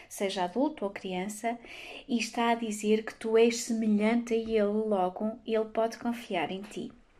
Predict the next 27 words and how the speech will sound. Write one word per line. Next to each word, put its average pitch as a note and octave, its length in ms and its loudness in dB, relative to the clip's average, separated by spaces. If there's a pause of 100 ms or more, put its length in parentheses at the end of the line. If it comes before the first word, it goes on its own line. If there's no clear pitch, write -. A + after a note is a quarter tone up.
(760)
Se - 160 -6
sentires C#4 380 4
resistência B3 680 0
na G3+ 120 -2
comunicação, G#3 760 -4 (640)
isso A3 240 -2
é F3 40 -6
sinal F#3+ 360 -8
de - 120 -14
falta G#3 400 0
de A#3 260 4
rapport. B3+ 560 0 (960)
E B3+ 160 6
aí, B3 340 2
o G#3 120 2
que A3+ 120 2
é - 40 2
que A3 100 -6
deves A3+ 240 2
fazer? G#3+ 480 -2 (800)
Flexibilizares F#3+ 960 -2
mais, C#4 500 -4 (280)
adequares G#3 640 2
mais G#3 680 -2
e A#3+ 80 -2
espelhares A3+ 600 -2
mais. A3 520 -2